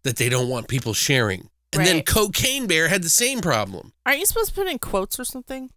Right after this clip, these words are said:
Speaker 1: I don't know what the fuck is going on, but it's really annoying. Like,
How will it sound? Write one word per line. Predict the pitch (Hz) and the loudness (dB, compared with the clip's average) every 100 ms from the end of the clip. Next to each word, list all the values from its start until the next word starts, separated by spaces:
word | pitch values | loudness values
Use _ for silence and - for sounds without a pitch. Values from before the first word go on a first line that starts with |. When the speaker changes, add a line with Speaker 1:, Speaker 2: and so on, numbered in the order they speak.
| - | -4
Speaker 1:
I | 294 | -2
don't | 349 349 226 | -2 -2 0
know | 269 | 2
what | 233 165 | 0 -2
the | 131 | -6
fuck | - - 123 - | -4 -2 -2 -2
is | 117 | -6
going | 120 110 104 | -4 -2 -2
on, | 95 92 92 | -2 -4 -4
but | 113 160 | -4 -2
it's | 160 190 | -2 -2
really | 277 320 190 | 0 2 2
annoying. | 131 127 131 131 95 - - | 2 0 2 0 0 -6 -4
Like, | 135 135 - | 0 0 -2